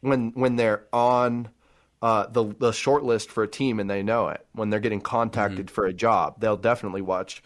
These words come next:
Speaker 1: watch games. I mean, look, that's why Whipple came here. I guarantee
Speaker 2: Yeah.
Speaker 1: Whipple wasn't watching film on Nebraska while he was leading Pitt's offense last year, but as soon as he gets
Speaker 2: Mm-hmm.
Speaker 1: contacted by Scott, he watches and he's like, "Um, well, damn, they lost a lot of games, but these dudes have a lot of talent."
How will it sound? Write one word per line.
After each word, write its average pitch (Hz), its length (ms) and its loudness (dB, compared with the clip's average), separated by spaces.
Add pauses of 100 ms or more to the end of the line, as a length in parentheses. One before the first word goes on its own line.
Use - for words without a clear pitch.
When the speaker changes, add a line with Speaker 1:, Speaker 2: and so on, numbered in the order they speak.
(260)
Speaker 1:
watch 110 280 0
games. 110 300 -2
I - 40 -4
mean, 143 140 4
look, 180 160 2
that's 175 180 2
why 214 200 6
Whipple 139 360 0
came 139 260 0
here. 90 280 -12 (420)
I 123 100 4
guarantee 175 380 4
Speaker 2:
Yeah. 165 80 4
Speaker 1:
Whipple 135 260 4
wasn't 123 300 2
watching 120 320 2
film 127 320 4
on 107 120 2
Nebraska 107 540 2
while 98 200 0
he 104 100 -4
was 101 180 -6
leading 101 420 -4 (120)
Pitt's 113 180 -2
offense 117 400 0
last 85 240 -4
year, 101 100 0
but 117 280 0 (160)
as 117 120 0
soon 175 140 4
as 151 80 2
he 110 60 2
gets 107 180 -2
Speaker 2:
Mm-hmm. - 120 0
Speaker 1:
contacted 139 340 2
by 107 120 2
Scott, 208 460 4 (240)
he - 80 -2
watches 143 500 2
and 117 120 -8
he's 117 100 -4
like, 107 240 2 (420)
"Um, - 240 -8
well, 120 140 0
damn, 143 320 4
they 156 80 6
lost 170 260 6
a 156 40 0
lot 139 160 2
of 104 60 -8
games, 147 320 0
but 113 120 -10
these 214 220 -4
dudes 180 180 -8
have 123 140 0
a 107 40 -2
lot 98 140 -2
of 82 80 -10
talent." 117 480 -6